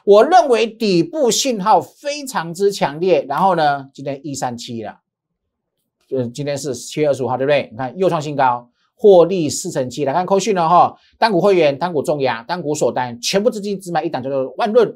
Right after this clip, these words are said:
好，呃，九五点二买进，今天是一三七，获利四成七，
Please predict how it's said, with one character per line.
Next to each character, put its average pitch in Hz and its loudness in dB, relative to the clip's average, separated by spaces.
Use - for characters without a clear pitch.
好， - -6
呃， 175 6
九 180 6
五 220 6
点 190 2
二 220 2
买 156 -2
进， 180 -4
今 175 -4
天 160 -2
是 151 -8
一 156 -8
三 139 -2
七， 120 -8
获 160 -6
利 151 -2
四 151 -8
成 120 -8
七， 113 -12